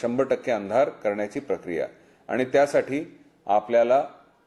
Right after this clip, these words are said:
शासनाकडून किंवा गव्हर्नमेंट यंत्रणेकडून जर लाईट स्विच ऑफ झाले,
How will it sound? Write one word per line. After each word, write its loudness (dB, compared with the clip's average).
शासनाकडून 0
किंवा -2
गव्हर्नमेंट 0
यंत्रणेकडून -2
जर 2
लाईट 0
स्विच -4
ऑफ 2
झाले, -6